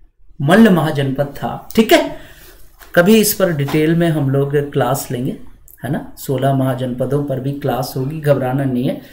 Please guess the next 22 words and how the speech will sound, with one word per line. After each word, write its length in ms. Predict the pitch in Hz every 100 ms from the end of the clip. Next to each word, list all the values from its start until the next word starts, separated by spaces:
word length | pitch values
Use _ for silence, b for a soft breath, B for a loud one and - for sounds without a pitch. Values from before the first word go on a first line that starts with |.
| B B B B B
चलिए 420 | - 214 190 139 - - _ _ _ _ - - - - - - - - - - - - _ _ _ - - - B B B -
अब 140 | 277
आगे 240 | 240 185 185
बढ़ते 300 | 139 135 139
हैं। 80 |
मैंने 180 | 196 294
क्या 220 | 302 269
कहा 240 | 247 254 311
कि 160 | 302
ये 400 | 339 220 262 - 180
आठ 420 | 180 220 254 -
राज्यों 480 | 185 165 139 185 175
का 100 | 151
एक 160 | 135
संघ 380 | - 131 127 131
था, 140 | 208 208 B B -
तो 180 | 226 -
इन्हीं 420 | 233 220 311 - -
आठ 320 | 180 190 180
राज्यों 520 | 165 151 147 190 220
में 140 | 180 156
से 220 | -